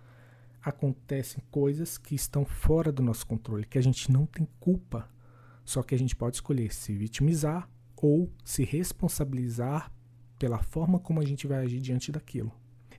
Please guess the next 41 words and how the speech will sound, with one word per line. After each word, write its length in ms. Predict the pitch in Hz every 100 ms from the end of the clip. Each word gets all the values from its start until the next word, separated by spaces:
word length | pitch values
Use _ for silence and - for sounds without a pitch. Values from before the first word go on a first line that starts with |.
| -
E 60 |
diante 300 | 156 196 190
de 140 | 180 180
tudo 300 | 190 160 170
isso, 180 | 190 196
você 180 | -
pode 260 | 180 170 165
ser 100 | 175
negligente, 640 | 170 175 185 160 185 -
não 80 | 151
estar 320 | - - 156
nem 180 | 147 175
aí, 320 | 175 160 185 - - -
tranquilo, 500 | - - - 220 226 - - - -
sem 180 | -
nenhum 140 | 165 180
problema. 520 | - 196 156 151 147 - -
Mas 160 | 147 139
saiba 240 | - 165
que 180 | 160 -
isso 180 | 156 - -
pode 440 | - 165 190 - -
não 160 | 143 180
te 100 | -
causar 320 | 165 143 147
uma 140 | 160
dor 240 | 139 143 156
agora, 440 | 196 151 143 127 - - -
mas 160 | 127 117
no 100 | 139
futuro 360 | 147 - 127
irá 220 | 143 131 151
causar. 500 | - 107 104 - - - - - - - - - - - -
E 60 |
quando 300 | - 170 208
você 180 | 196 -
chama 300 | - 151 143
a 20 |
responsabilidade 840 | 139 - 170 - 131 123 123 123
pra 140 | - 113
ti 420 | - - 165